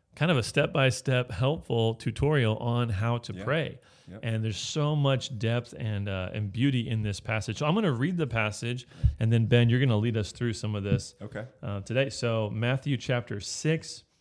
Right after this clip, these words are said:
Speaker 1: we're gonna read the Lord's Prayer, as it's often known. Uh, Matthew six, starting in verse nine.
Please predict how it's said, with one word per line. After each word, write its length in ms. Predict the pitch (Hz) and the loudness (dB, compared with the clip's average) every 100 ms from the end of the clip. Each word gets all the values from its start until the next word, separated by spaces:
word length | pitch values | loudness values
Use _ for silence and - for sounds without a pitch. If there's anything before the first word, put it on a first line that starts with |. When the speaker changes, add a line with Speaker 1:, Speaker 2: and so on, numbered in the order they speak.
| _ _ | _ _
Speaker 1:
we're 80 | - | -6
gonna 140 | 117 117 | -2 0
read 160 | 117 | -2
the 80 | 101 | -2
Lord's 400 | 101 113 127 123 | -2 0 0 -2
Prayer, 300 | - 131 127 | -6 -2 0
as 80 | 110 | -2
it's 100 | 117 | -2
often 340 | 117 117 113 | -2 -2 -2
known. 320 | 113 113 113 107 _ _ _ _ - | -2 -2 -4 -6 _ _ _ _ -8
Uh, 200 | 107 98 | -6 -4
Matthew 320 | 110 123 127 | -2 -4 -4
six, 360 | 101 - 123 - | -6 -4 -4 -6
starting 240 | - 127 117 | -8 -4 -4
in 60 | 104 | -4
verse 180 | 107 | -6
nine. 540 | 110 104 101 92 82 | -6 -4 -4 -4 -8